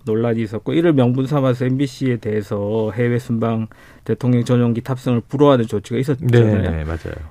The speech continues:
Speaker 1: 와이티엔 리허설 영상 사용 논란 건도 어느 부-, 어느, 어느 정도는 마찬가지인데,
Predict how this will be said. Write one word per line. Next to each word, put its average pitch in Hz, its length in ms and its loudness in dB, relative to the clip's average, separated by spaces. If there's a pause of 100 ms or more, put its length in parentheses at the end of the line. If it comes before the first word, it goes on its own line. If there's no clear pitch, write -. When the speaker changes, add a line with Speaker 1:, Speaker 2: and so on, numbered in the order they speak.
(100)
Speaker 1:
와이티엔 156 440 4
리허설 160 420 8
영상 139 400 4
사용 143 240 2
논란 123 300 4
건도 123 680 2 (180)
어느 180 240 0
부-, 170 180 -2
어느, 131 140 4
어느 151 260 8
정도는 151 360 4
마찬가지인데, 107 1080 -2